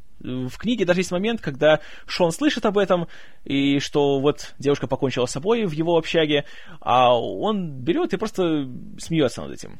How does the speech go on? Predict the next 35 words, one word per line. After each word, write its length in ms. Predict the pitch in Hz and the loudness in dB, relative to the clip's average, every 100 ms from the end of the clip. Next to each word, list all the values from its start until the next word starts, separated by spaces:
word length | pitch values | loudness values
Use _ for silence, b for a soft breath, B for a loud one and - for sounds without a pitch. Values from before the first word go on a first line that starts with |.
| - - - - - | -14 -16 -16 -14 -12
И 120 | 127 | -4
делает 280 | 131 160 147 | 2 2 2
какую-то 380 | 156 151 135 | 0 2 0
грубую 400 | 127 143 127 135 | 2 0 2 0
шутку 440 | 135 247 233 165 147 | 0 -4 0 2 2
и 680 | 147 214 202 180 151 127 127 - | 0 -4 -4 -4 -4 -6 -10 -4
переходит 380 | 156 156 185 165 | 0 2 2 0
на 60 | 131 | -2
другую 260 | 123 139 | -2 -2
тему 220 | - 127 120 | 0 -2 -4
разговора. 580 | 117 107 71 67 62 - - - - - - - - - - | -4 -6 -6 -8 -10 -12 -16 -16 -16 -16 -16 -16 -16 -14 -4
И 100 | 180 | 0
вот 240 | 185 196 - - | 2 2 -2 -6
такие 340 | 202 262 311 | -4 0 2
моменты, 480 | 240 139 98 98 - | 2 2 -2 -6 -6
они-то 380 | 135 151 240 202 | -2 0 2 2
как 160 | 185 180 | 2 4
раз 240 | 170 135 | 2 2
больше 320 | 127 196 202 | 4 4 4
всего 160 | 190 190 | 2 2
дают 260 | 143 156 | 2 2
по 100 | - | 0
голове. 520 | 139 135 123 64 50 - | 0 0 -2 -6 -12 -6
И 80 | - | -2
они 180 | 156 196 | 2 2
загружают 640 | 147 160 160 190 165 135 | 0 0 2 6 6 4
посильнее 560 | 147 - 160 170 170 139 | -2 -2 -2 0 2 2
любого 340 | 127 139 147 | 2 2 2
физического 500 | 131 127 131 - 135 | 2 -4 -6 -4 -2
насилия 600 | 135 135 165 160 123 117 | -2 -2 -4 -2 0 0
или 240 | 101 131 127 | 0 -2 -4
какого-то 640 | 120 131 127 - 113 113 | -2 -2 -2 -2 -2 -2
страшного 420 | - 123 127 120 | 0 0 0 -2
развратного 400 | 113 117 113 117 | -4 -2 -2 -4
секса. 420 | 117 101 - - | -6 -8 -10 -14